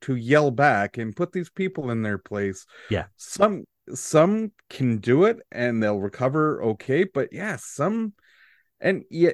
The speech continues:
Speaker 1: it's a learning thing and it's a training thing, but it throws them right off. And that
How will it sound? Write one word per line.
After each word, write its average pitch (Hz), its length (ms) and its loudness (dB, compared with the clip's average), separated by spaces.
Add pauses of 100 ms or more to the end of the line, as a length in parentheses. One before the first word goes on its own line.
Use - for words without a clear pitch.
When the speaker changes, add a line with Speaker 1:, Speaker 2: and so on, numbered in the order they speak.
Speaker 1:
it's 156 220 0
a 185 80 4
learning 143 420 2
thing 131 220 -2
and 127 100 -2
it's 139 160 -6
a 131 60 -10
training 139 380 -4
thing, 107 340 -6
but 113 160 -2
it 170 180 -2
throws 160 260 -4
them 113 160 -4
right 123 200 2
off. 117 300 4
And 120 280 -4
that 143 160 2